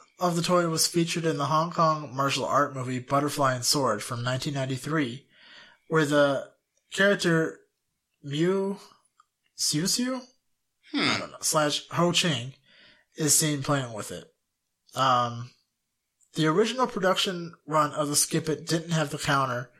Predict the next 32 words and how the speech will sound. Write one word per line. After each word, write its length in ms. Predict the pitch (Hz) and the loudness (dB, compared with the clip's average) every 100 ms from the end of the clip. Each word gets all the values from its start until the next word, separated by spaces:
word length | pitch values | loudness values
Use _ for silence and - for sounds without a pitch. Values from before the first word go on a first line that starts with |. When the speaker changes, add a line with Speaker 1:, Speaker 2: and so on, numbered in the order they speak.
| _ _ _ _ _ - | _ _ _ _ _ -6
Speaker 1:
and 160 | 156 139 | -4 -2
it 140 | 139 151 | 0 2
almost 320 | 143 139 143 | 2 0 -4
made 140 | 139 | -4
the 60 | - | -6
toy 220 | - 131 | -4 -4
flop. 420 | - 127 98 - - | -2 0 0 -2 -10
So, 120 | - 151 | -4 0
like, 140 | 135 | 2
the 80 | 190 | 2
Speaker 2:
Ooh. 20 | |
Speaker 1:
prototype 480 | 160 160 - 151 131 | 2 2 2 2 0
didn't 200 | 143 127 135 | -2 -4 -4
have 120 | 120 | -4
the 60 | 131 | -6
counter 320 | - 113 110 | -8 -8 -8
on 180 | 104 101 | -10 -8
it. 80 | - | 0
Speaker 2:
See? 460 | - 127 123 139 139 - _ - - | 4 6 6 2 -2 -20 _ -20 -16
It's 480 | - - - - - | -2 4 6 6 4
Speaker 1:
They 140 | 117 | 4
Speaker 2:
all 80 | 110 | 4
Speaker 1:
needed 120 | 196 | 4
Speaker 2:
about 80 | 131 | 4
Speaker 1:
the 20 | - | 4
Speaker 2:
the 20 | |
Speaker 1:
counter 280 | - 143 156 | 4 4 6
Speaker 2:
counter. 140 | 113 117 | 4 2
Speaker 1:
on 60 | |
the 20 | - - - 254 254 247 202 - - _ _ _ _ _ _ _ _ | 6 8 8 8 8 6 4 -4 -14 _ _ _ _ _ _ _ _
ball! 80 | 147 | 2
Um, 440 | 151 143 139 131 | 4 4 2 -2